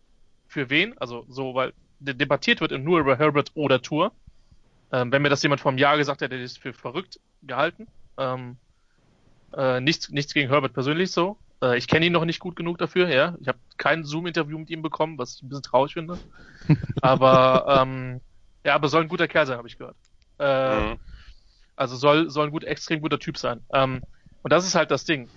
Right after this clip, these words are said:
Speaker 1: So, die Lions können natürlich auch sagen, „So what? Wir picken halt einfach den besten Spieler.“ Dann sind wir bei vier und wissen, dass Gettleman,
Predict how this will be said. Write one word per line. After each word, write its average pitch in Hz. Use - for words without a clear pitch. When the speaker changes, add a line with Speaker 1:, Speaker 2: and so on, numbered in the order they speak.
Speaker 1:
So, 135
die 131
Lions 180
können 180
natürlich 156
auch 143
sagen, 139
„So 135
what? 156
Wir -
picken 151
halt 131
einfach 139
den 123
besten 135
Spieler.“ 196
Dann 139
sind 139
wir 147
bei 131
vier 208
und 135
wissen, 156
dass -
Gettleman, 160